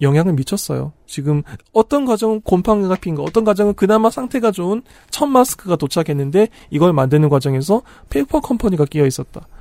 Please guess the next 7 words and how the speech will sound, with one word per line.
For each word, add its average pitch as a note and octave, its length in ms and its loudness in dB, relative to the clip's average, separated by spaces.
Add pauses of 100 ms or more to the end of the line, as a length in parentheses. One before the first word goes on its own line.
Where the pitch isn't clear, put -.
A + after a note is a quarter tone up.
(140)
오간 F3 340 2
돈이 F3 320 -2 (120)
상상을 B3 360 0
초월한다. C#3 380 0
게다가 C#3+ 400 0 (220)
전액 C#3 360 0
세금이다. G#3+ 520 -6